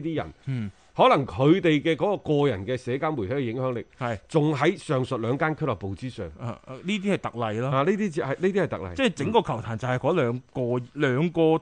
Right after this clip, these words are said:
Speaker 2: 多啲嘅人啦，<laughs> 其實真係再搵都好難㗎啦。咁，但係就呢兩隊波係不同時期都各自擁有其中嘅一位嘅，所以佢哋喺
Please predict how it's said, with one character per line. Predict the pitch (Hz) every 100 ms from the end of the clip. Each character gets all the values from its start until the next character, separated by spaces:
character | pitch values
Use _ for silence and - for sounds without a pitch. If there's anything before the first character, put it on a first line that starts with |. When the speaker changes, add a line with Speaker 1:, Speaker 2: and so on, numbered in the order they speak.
| -
Speaker 2:
多 | 208 202 196 -
啲 | 202 190
嘅 | 151 127
人 | 92 101
啦， | 139 135
<laughs> |
其 | 175
實 | 131
真 | 117 196
係 | 143
再 | 139
搵 | 135 120 135
都 | 160
好 | 113
難 | 101 147 127 85 90
㗎 | 92
啦。 | 92 95
咁， | 156 180 240 214
但 | 139 135
係 |
就 | 139 - - _ _
呢 | 220 247
兩 | 185 123 147
隊 | 127
波 | 135 185
係 | 156 120 - _ _
不 | 254 -
同 | 139 113
時 | 113 113 117
期 | 113 104 - _ -
都 |
各 | 226 175 151 -
自 | 127
擁 | 123 160
有 | 170 143 - -
其 | - 110
中 | 165 170
嘅 |
一 | 160 135 110 135
位 |
嘅， | 98 - -
所 | - 240
以 |
佢 | 185 180
哋 | 160
喺 | 151 196